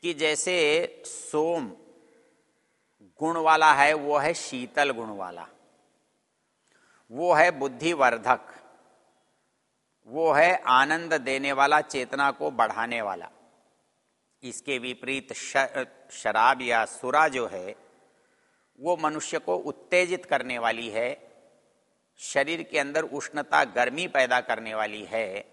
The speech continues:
और बुद्धि को मंद करने वाली है।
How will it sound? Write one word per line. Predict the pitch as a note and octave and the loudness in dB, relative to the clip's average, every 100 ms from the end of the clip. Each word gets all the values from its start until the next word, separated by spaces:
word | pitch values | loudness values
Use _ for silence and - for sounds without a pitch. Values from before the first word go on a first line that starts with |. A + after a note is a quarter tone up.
| _ _ _ _ _ _ _ _ _ - | _ _ _ _ _ _ _ _ _ 0
और | C#3 E3 | 4 4
बुद्धि | A#2+ C3+ B2 D#3 | 2 -6 -6 -6
को | E3 E3 | 0 0
मंद | C#3 G2+ A2 D#3 D3+ | -2 -4 -2 0 0
करने | C#3+ C3 B2 B2 | 0 0 -2 -4
वाली | A#2 G#2+ G2+ | -4 -4 -8
है। | F2 E2 _ | -16 -16 _